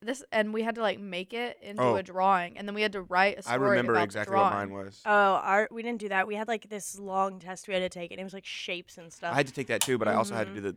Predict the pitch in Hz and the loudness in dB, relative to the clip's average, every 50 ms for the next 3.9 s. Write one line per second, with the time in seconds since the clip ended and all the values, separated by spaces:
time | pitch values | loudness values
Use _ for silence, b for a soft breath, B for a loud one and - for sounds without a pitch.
0 | - _ 98 98 95 - - 98 98 - - 110 107 - - 95 98 95 - 95 | -10 _ -12 -12 -12 -10 -10 -12 -10 -8 -6 -8 -8 -8 -10 -14 -16 -16 -16 -16
1 | 98 - 95 90 92 87 69 67 65 - - 226 226 - 269 - 339 339 381 - | -16 -16 -16 -18 -18 -18 -18 -20 -10 -6 -4 -4 -4 -4 -8 -10 -8 -8 -8 -10
2 | - - - - 233 190 - - - - - - 202 214 240 247 - - 214 - | -12 -16 -8 -6 -4 -4 -4 -6 -12 -18 -10 -8 -8 -6 -6 -6 -4 -4 -4 -4
3 | - 285 285 _ - 226 - - 190 190 190 _ - - - - - 202 | -4 -10 -14 _ -20 -16 -10 -6 -6 -6 -6 _ -12 -12 -12 -12 -14 -16